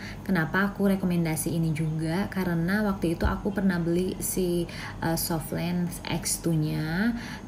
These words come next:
Terus, eh, karena aku udah beli, eh, soft lens X two-nya, sekalian aja aku beli cairannya. Ternyata pas pakai soft lens dan cairannya itu enak-enak aja ya.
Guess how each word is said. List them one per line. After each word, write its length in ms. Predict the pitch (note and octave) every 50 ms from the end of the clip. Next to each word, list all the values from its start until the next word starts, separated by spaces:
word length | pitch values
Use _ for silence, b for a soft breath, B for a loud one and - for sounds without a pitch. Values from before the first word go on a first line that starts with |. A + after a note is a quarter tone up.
| - -
Terus, 400 | F#3 E3+ F#3 G3 A#3 A#3+ A#3 -
eh, 480 | - - F3 E3+ E3+ E3 E3 E3 E3 D#3+ - - -
karena 320 | - E3 D#3+ D#3 D3 D#3+
aku 160 | - - F3
udah 80 | D#3+ D#3+
beli, 320 | D#3+ D#3 D#3 D#3+ C#3+ -
eh, 320 | - - - - D#3+ E3 D#3+
soft 240 | - - D#3+ D3 -
lens 320 | D#3+ D#3 D#3 D3 - -
X 240 | E3 D3+ - - -
two-nya, 320 | D#3+ D#3+ D#3+ D#3+ E3 F3+
sekalian 400 | G#3+ - - - E3+ E3 E3 D#3
aja 240 | D#3 D#3+ F#3 F#3 F#3
aku 80 | - G3+
beli 160 | F3+ F3 D3+
cairannya. 800 | - E3 D#3+ D#3+ D#3+ D3+ D3 D3 D3+ D3 D#3 E3+ F#3 G#3+ A#3+ A#3 A#3 B B B B -
Ternyata 800 | - E3 E3+ D#3+ D#3 D3 D3 D3 - F#3 F#3 G3 G#3+ A#3 A#3+ A#3
pas 160 | - F#3+ F3+ - -
pakai 480 | E3+ E3 D#3+ - E3 D#3+ D#3 D#3+ D#3+ E3
soft 400 | D#3 - D#3 D3 D3 - - D#3+
lens 400 | E3 E3 E3 E3 E3 - - E3
dan 160 | E3 E3 D#3
cairannya 880 | - D#3+ D#3+ E3 E3 D#3+ D#3+ D#3+ D#3 D#3 E3 F#3+ G#3+ A#3 A#3+ A#3 -
itu 560 | - F3 - - - G3+ A3 A3+ A#3 A#3 A#3 A#3 B B B B B -
enak-enak 480 | - E3+ E3+ F3 F3 - G3 F3 F3 E3+
aja 320 | - - E3+ E3 D#3+ F#3+
ya. 240 | F#3+ F#3 F3+ F#3